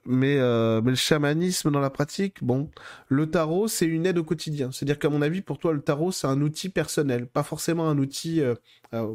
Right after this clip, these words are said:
pour l'instant en tout cas, à faire avec les gens, mais, euh, je pense que par contre, c'est un bon outil pour toi, le tarot. De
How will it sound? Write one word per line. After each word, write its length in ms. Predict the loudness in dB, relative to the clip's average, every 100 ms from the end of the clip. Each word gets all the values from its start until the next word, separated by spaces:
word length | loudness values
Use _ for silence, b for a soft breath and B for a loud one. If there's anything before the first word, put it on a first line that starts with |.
| -6
pour 120 | -2 0
l'instant 240 | 0 -2
en 20 |
tout 140 | -4 -2
cas, 220 | -2 -4 B B B B
à 80 | -6
faire 160 | -2 0
avec 220 | 0 0
les 100 | -2
gens, 200 | 0 0
mais, 200 | 0 2
euh, 160 | 0 -2 -8 _
je 100 | -12
pense 220 | -6 -6
que 100 | -4
par 160 | -4 -2
contre, 160 | -2
c'est 80 | -2
un 60 | -2
bon 160 | 0
outil 200 | -2 -4
pour 140 | -6 -4
toi, 140 | -2 -2
le 60 |
tarot. 320 | 0 0 -2 -4
De 60 | -20